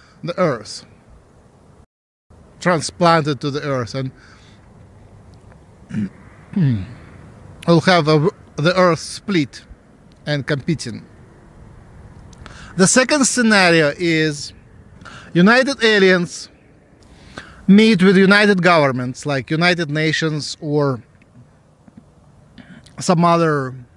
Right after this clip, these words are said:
council of governments. United Nations is unlikely because by design it is very dysfunctional.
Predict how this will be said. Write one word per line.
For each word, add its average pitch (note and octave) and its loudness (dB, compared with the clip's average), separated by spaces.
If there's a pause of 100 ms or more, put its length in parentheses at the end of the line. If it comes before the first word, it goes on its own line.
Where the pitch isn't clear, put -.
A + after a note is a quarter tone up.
(1600)
council F#3 4
of D3+ 2
governments. C#3 2 (1800)
United A3+ 6
Nations G#3 4
is F3 2
unlikely E3+ 0
because D3+ -6 (360)
by E3+ -2
design D#3 -2
it D3 -8
is C#3 -6
very C#3+ -2 (1120)
dysfunctional. C#3 2